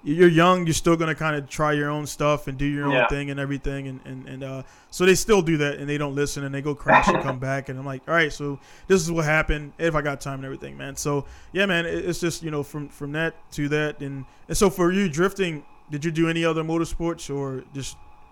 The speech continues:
Speaker 1: 'cause I've only known you as drifting. Have you done any rally or?
Speaker 2: Um,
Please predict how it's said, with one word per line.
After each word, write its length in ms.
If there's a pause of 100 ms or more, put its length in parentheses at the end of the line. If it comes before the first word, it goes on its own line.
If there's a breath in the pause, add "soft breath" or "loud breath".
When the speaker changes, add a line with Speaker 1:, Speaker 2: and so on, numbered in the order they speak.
(260 soft breath)
Speaker 1:
'cause 120
I've 120
only 140
known 180
you 80
as 100
drifting. 420
Have 120
you 60
done 180
any 480
rally 400
or? 320
Speaker 2:
Um, 340